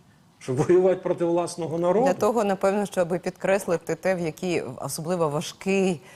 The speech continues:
Speaker 2: е, е, час він опинився на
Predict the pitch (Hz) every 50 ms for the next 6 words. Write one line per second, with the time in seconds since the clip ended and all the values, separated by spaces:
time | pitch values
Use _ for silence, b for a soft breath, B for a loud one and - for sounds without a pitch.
0 | B B B B B - 135 147 160 156 147 143 143 143 - - - 147 147 143
1 | 143 - - 190 180 180 185 220 214 - - 185 151 165 175 185 190 185 - -
2 | 147 - 151 156 165 175 170 - 170 147 143 147 139 135 131 -